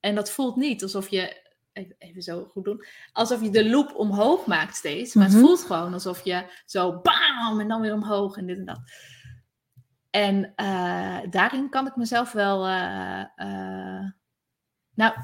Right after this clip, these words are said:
Speaker 1: nee, ik kan me niet kwijtraken, dat is het niet, want ik weet wat het is en ik weet wat het doet. Maar het is wel dat als je, eh, eh,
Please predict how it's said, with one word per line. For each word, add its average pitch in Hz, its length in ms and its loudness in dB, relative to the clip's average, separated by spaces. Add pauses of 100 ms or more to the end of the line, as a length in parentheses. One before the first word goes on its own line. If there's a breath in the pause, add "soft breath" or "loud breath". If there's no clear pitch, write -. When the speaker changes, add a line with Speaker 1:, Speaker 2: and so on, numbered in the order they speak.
Speaker 1:
nee, 226 200 -2
ik - 200 -10
kan 226 200 0
me 226 60 4
niet 294 200 4
kwijtraken, 269 640 2
dat 240 120 -2
is 220 160 -6
het 269 80 -8
niet, 302 220 -4
want 214 120 -4
ik 196 80 -6
weet 214 260 -2
wat 202 120 -8
het 180 100 -12
is 180 200 -4
en 185 100 -8
ik 175 80 -10
weet 196 180 -2
wat 180 120 -8
het 170 120 -10
doet. - 360 -6 (100)
Maar 196 180 2
het 190 120 -4
is 190 220 0
wel 233 680 0 (800)
dat 190 220 -8
als 214 300 -2
je, 196 100 0 (360)
eh, 170 640 -8 (160)
eh, 170 500 -12